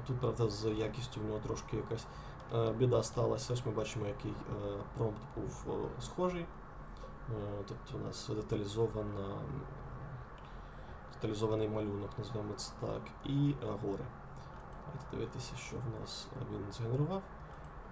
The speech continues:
Ось, е, трошечки краще вже якість в нього вийшла. Е, тут трошки в нього не пішло,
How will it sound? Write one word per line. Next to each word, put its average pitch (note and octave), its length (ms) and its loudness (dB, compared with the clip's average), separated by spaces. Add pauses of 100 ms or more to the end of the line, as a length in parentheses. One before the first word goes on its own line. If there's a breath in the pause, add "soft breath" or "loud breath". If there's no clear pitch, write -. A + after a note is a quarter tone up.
Ось, - 340 -2
е, - 20 2 (460)
трошечки - 420 -4
краще - 340 0
вже G2+ 200 -2
якість - 600 -4 (100)
в - 40 0
нього G#2 400 0
вийшла. E3+ 460 0 (1200)
Е, A#2 360 2
тут C3 100 2 (160)
трошки - 300 -2
в G#2 40 0
нього G2+ 180 0
не G#2+ 180 2
пішло, D#3+ 520 4